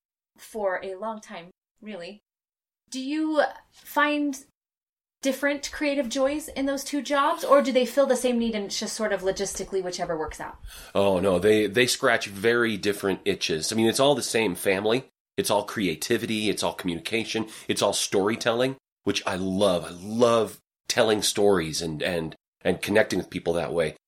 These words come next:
Speaker 2: But it's very, very different, uh, in the approach. One of the ways I describe it is, as an actor, if you screw up, you look like an idiot.
Speaker 1: <laughs>
Speaker 2: As a director, if you screw up, everybody looks like an idiot.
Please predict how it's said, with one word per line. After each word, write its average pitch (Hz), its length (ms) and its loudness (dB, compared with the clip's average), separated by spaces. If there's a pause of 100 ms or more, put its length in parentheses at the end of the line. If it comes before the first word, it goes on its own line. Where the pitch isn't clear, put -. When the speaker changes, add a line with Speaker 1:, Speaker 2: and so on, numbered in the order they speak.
(120)
Speaker 2:
But 127 80 6
it's 120 140 2
very, 135 320 8
very 110 240 2
different, 95 600 2
uh, 85 320 0
in 98 140 -2
the 90 80 2
approach. 82 640 0 (560)
One 113 240 4
of 113 100 6
the 104 80 6
ways 101 260 6
I 98 80 2
describe 95 440 2
it 92 80 0
is, 87 180 0
as 95 220 2
an 95 80 6
actor, 113 400 2 (320)
if - 180 0
you 165 80 4
screw 143 380 4
up, 113 240 2 (200)
you 107 240 2
look 110 320 2
like 90 220 0
an 80 80 -4
idiot. 78 440 -4 (320)
Speaker 1:
<laughs> - 340 -10
Speaker 2:
As 127 260 6
a 131 120 4
director, 117 680 4 (140)
if 95 180 0
you 120 120 6
screw 120 440 6
up, 113 300 6 (480)
everybody 110 760 6
looks 101 300 -4
like 101 220 -2
an 92 120 -4
idiot. 90 400 -6